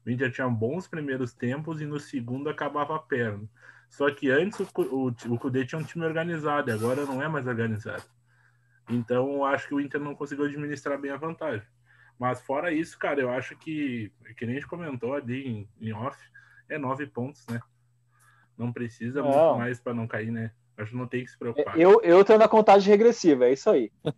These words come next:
Speaker 2: O brasileiro é contagem regressiva, e eu vou te dizer assim, ó, se brincar,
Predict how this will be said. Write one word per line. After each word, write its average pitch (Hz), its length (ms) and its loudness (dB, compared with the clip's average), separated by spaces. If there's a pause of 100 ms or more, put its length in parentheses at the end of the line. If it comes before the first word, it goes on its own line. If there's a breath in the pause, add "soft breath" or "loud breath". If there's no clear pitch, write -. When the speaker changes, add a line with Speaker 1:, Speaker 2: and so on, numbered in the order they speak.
(180)
Speaker 2:
O 156 60 2
brasileiro 175 600 10
é 196 60 10
contagem 185 500 8
regressiva, 190 640 8 (340 soft breath)
e 143 60 6
eu 160 80 12
vou 180 100 10
te 202 120 2
dizer 196 260 8
assim, 208 180 6
ó, 151 180 10 (400)
se 208 300 6
brincar, 208 720 8